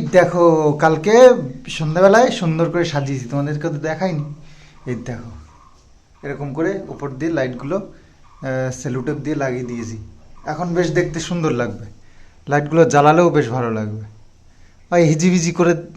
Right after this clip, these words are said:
দেওয়া থাকলে অতটা ভালো লাগে না। এই যে, আর এই গাছাগুলো একটু উঁচুতে উঠিয়ে দিয়েছি, যেহেতু আমাদের এই সিংহাসনগুলো বড় বড় হয়ে গেছে, তো এই গাছাগুলো হয়ে গেছে ছোট, তো খুব একটা মানাচ্ছে না, তা ওপরে তুলে দিয়েছি, এখন একটু উঁচু হয়েছে,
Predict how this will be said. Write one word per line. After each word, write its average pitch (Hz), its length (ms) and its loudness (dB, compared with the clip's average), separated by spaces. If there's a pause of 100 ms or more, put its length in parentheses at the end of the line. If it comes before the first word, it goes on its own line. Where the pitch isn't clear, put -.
(140)
দেওয়া 165 280 6
থাকলে 185 260 -2
অতটা 160 320 2
ভালো 120 280 -2
লাগে 107 180 -4
না। 107 100 -8 (240)
এই 143 80 -2
যে, 143 140 -4
আর 139 160 0
এই 151 60 2
গাছাগুলো 160 500 0
একটু 175 220 -4
উঁচুতে 165 320 -2
উঠিয়ে 151 240 0
দিয়েছি, 143 240 -4
যেহেতু 165 500 4
আমাদের 180 360 2
এই 190 220 0 (300)
সিংহাসনগুলো 190 640 2
বড় 185 280 6
বড় 220 160 8
হয়ে 226 120 8
গেছে, 233 200 2
তো 302 260 2
এই 180 120 2
গাছাগুলো 220 580 4
হয়ে 226 100 6
গেছে 208 220 2
ছোট, - 260 -2 (500)
তো 214 160 4
খুব 220 160 6
একটা 220 140 6
মানাচ্ছে 190 400 4
না, 143 120 0
তা 202 120 0
ওপরে 208 420 6 (720)
তুলে 214 180 6
দিয়েছি, 214 280 2
এখন 196 300 6
একটু 190 280 -2
উঁচু 190 340 0
হয়েছে, 185 360 2